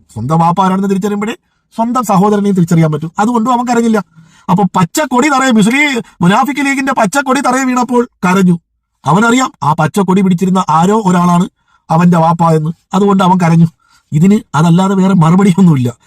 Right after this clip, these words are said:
അല്ല, ഞാൻ എന്താ പറയണ്ടേന്ന് പറ. നിങ്ങൾ ഇത് എന്നെ കൊണ്ട് പറയിപ്പിക്കുന്നതല്ലേ? ഇതല്ലേ അതിന്റെ ശരി?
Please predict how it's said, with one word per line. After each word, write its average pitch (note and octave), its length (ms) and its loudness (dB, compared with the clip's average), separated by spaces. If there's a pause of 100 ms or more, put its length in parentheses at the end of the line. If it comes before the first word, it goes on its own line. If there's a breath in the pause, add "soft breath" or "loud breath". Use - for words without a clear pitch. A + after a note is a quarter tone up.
(200 soft breath)
അല്ല, B2 120 -6
ഞാൻ B2 200 0
എന്താ A#2 260 -2
പറയണ്ടേന്ന് A#2 440 -2
പറ. F#2+ 80 -8
നിങ്ങൾ G#2+ 320 -4
ഇത് B2+ 320 -4
എന്നെ B2+ 400 -4
കൊണ്ട് E3+ 160 2
പറയിപ്പിക്കുന്നതല്ലേ? E3 680 0 (160)
ഇതല്ലേ F#3 240 0
അതിന്റെ A3+ 280 -2
ശരി? G#3+ 180 -2